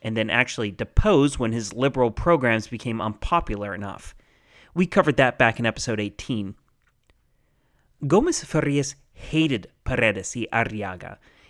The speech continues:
enough that he was willing to again shake hands with the devil. And so he began corresponding regularly with Santa Anna.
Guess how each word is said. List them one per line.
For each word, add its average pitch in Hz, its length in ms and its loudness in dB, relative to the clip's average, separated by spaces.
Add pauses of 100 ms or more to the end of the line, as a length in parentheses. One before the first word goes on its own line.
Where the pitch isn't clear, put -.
enough 165 400 2
that 143 140 2
he 190 160 -4
was 143 180 -2
willing 147 380 0
to 127 80 -2
again 120 220 -4
shake - 420 -4
hands 143 440 -6
with 123 300 -4
the - 80 -4
devil. 104 480 -4 (640)
And 107 180 -6
so 190 460 0
he 127 160 -2
began 113 340 -4
corresponding 165 800 0
regularly 131 800 -2
with 107 380 -6
Santa 110 420 -4
Anna. 95 340 -8